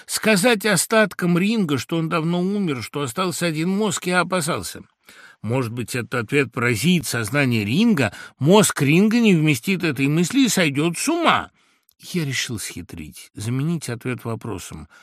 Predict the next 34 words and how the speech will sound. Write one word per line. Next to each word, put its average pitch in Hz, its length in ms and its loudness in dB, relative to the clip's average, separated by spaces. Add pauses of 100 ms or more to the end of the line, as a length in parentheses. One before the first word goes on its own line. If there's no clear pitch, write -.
(320)
«А 190 140 4
что - 220 2
вы 285 180 6
чувствуете?» — 131 720 4
спросил 113 500 -4
я 120 140 0
у 120 80 0
мозга 123 440 -2
как 208 240 -6
врач. 131 400 -4 (1500)
И - 80 -6
мозг 131 400 -2
начал 117 400 -4
мне 107 280 -2
говорить 98 520 -4 (320)
о 104 100 -12
своих 104 260 -6
впечатлениях. - 800 -14 (440)
Он 131 140 2
не 117 80 4
видит, 104 400 -6
не 113 100 -2
слышит. 110 580 -6 (380)
Обоняние 160 540 4
и 147 40 2
вкус 175 320 -2
также 127 360 0
отсутствуют 139 600 -4
у 123 60 -4
него. 123 240 -2
Он 131 140 -2
чувствует 135 480 -2
перемену 147 420 -2
температуры. 127 800 -2